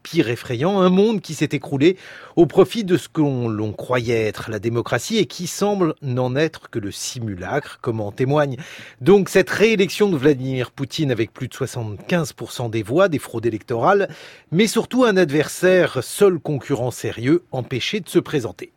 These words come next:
Et la fraude n'explique pas tout, évidemment, elle n'explique pas la réélection de Vladimir Poutine, autrement dit, l'adhésion à sa politique, et celui qui l'explique le mieux, eh bien, c'est probablement Václav Havel, premier président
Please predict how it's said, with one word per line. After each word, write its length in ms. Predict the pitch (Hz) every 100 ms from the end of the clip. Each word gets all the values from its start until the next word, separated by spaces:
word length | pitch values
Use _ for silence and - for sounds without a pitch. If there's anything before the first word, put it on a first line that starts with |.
| -
Et 220 | 220 -
la 160 | 175 160
fraude 600 | - 160 220 226 208 151 - - -
n'explique 480 | 143 185 - 180 156
pas 160 | 151 -
tout, 160 | 196
évidemment, 400 | 156 107 120 175
elle 80 | 180
n'explique 460 | 123 - - 135 -
pas 100 | 139
la 100 | 110
réélection 840 | 135 175 160 139 131 - 151 139
de 40 |
Vladimir 520 | 95 104 98 117 104 -
Poutine, 520 | 117 - - 208 208
autrement 380 | 117 - 123 131
dit, 160 | 180 - - - -
l'adhésion 580 | 175 214 220 147 226 196
à 80 |
sa 320 | 151 175 151 123
politique, 560 | 135 117 - 240 214
et 60 | 139
celui 360 | - 147 175
qui 160 | 175 -
l'explique 460 | 117 - 196 208 147
le 80 |
mieux, 180 | 135 185
eh 80 | 214
bien, 160 | 165 185
c'est 160 | -
probablement 840 | 156 - 147 139 131 143 202 175 123
Václav 640 | 123 120 - 127 113 90 _
Havel, 480 | 113 101 107 156 170
premier 460 | - - 120 123 - - - -
président 640 | - 151 131 151 160 147